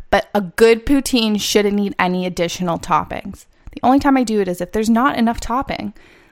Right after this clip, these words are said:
like, not enough, and you just have these french fries. What are you supposed to do with french fries, eh? <laughs> Um, eh? So Canadian talking about my <laughs> Great Canadian Ketchup Cake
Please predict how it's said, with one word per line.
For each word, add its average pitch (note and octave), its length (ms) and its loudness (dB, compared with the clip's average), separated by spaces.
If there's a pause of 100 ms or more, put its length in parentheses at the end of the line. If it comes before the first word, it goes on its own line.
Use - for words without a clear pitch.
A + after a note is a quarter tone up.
(120)
like, - 240 -10
not G#3 240 0
enough, A#3 340 -2 (460)
and G3 120 -2
you F#3+ 60 -2
just G3+ 140 -6
have G3 100 -4
these G3 140 -8
french G#3+ 240 -2
fries. - 240 -8
What F#3 60 -8
are - 20 -4
you F#3+ 60 -6
supposed F#3+ 260 -8
to - 0 -
do F#3+ 80 -6
with F#3 100 -10
french F#3 220 -6
fries, - 180 -14
eh? A3 200 -10
<laughs> - 60 -18 (800)
Um, - 480 -2
eh? A3 260 4 (640)
So G#4+ 200 4
Canadian C4+ 420 4
talking G3+ 260 0
about F#3 100 2
my F3+ 180 2 (520)
<laughs> D4 540 2
Great C4+ 260 2
Canadian A#3 420 4
Ketchup B3 320 -2
Cake A#3 380 0